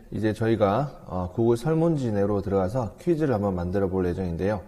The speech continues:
일단 설문지로 이동을 한번 해보겠습니다. 여기에 점화키 누르신 다음에 폼즈 보이시나요? 폼즈 또는 설문지라고 되어 있는데 여기를 클릭하시면 구글 설문지 안으로 들어오게 되고요. 자, 비어있는 설문지를 하나 열었습니다.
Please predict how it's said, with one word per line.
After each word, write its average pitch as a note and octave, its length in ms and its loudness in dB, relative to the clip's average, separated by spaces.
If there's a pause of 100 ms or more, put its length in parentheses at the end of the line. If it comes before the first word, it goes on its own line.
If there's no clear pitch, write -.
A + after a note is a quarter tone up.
(380)
일단 G#2 260 -2
설문지로 A#2+ 600 0
이동을 A2 420 0
한번 F#2+ 240 -2
해보겠습니다. F2 720 -4 (760)
여기에 F#2+ 680 0
점화키 G#2+ 420 -2
누르신 F#2+ 360 -2
다음에 F#2+ 600 -2 (120)
폼즈 D3 380 -2
보이시나요? F#2 580 -6 (100)
폼즈 C3+ 340 -2
또는 A2 220 -4
설문지라고 A#2+ 680 -2
되어 F2+ 160 -4
있는데 F2 440 -4 (380)
여기를 F#2+ 320 -4
클릭하시면 A#2+ 720 -2 (840)
구글 G#2+ 220 -2
설문지 B2 460 -2
안으로 G2 320 -2
들어오게 F#2 320 -4
되고요. E2+ 580 -4 (920)
자, - 120 -10
비어있는 C3+ 400 2
설문지를 A#2+ 460 0
하나 F#2 180 0
열었습니다. D#2+ 600 -4